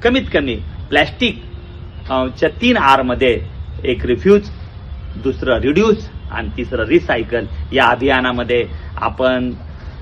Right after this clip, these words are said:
अगदी तन मन धनाने आपण सहभागी व्हावे, ही माझी कळकळीची विनंती. पर्यावरण दिनाचे जे आहे, ते पर्यावरण दिन हा साजरा केल्याचा आणि हे अभियान,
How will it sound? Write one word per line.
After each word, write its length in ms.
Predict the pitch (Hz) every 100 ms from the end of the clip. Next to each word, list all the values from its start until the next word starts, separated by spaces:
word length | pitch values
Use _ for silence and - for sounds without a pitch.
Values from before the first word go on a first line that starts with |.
| - - - -
अगदी 280 | - 147 196
तन 360 | 202 - 208 233
मन 220 | 220 208
धनाने 440 | 165 165 220 240
आपण 300 | 208 170 160
सहभागी 540 | 143 151 139 135 127 127
व्हावे, 320 | 123 117 127
ही 340 | 120 - -
माझी 240 | 120 110 113
कळकळीची 560 | 120 113 110 110 104
विनंती. 540 | 110 107 110 110 120 110 - - -
पर्यावरण 480 | 139 147 185 185 175
दिनाचे 400 | 139 131 123 131
जे 100 | 120
आहे, 260 | 113 120 120
ते 300 | - - 123
पर्यावरण 600 | - 123 135 156 160 139
दिन 340 | 143 131 107 - -
हा 140 | 131 127
साजरा 420 | - 117 135 190
केल्याचा 520 | 180 123 123 - 113 98 - -
आणि 220 | 117 123
हे 180 | 131 139
अभियान, 560 | 135 110 160 214 185